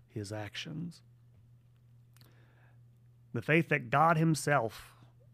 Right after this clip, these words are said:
in the person of his Son, Jesus Christ, gave to us through the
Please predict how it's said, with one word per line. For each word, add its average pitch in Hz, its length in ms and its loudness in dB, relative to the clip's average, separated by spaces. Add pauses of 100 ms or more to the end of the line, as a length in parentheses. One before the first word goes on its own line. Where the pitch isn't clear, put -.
(120)
in 117 120 -6
the 117 60 -6
person 143 380 -2
of 131 120 0
his 127 140 0
Son, 127 300 0
Jesus 123 320 -4
Christ, 95 520 -14 (840)
gave 151 340 6
to 156 160 0
us 147 240 2
through 123 200 -6
the 110 160 -8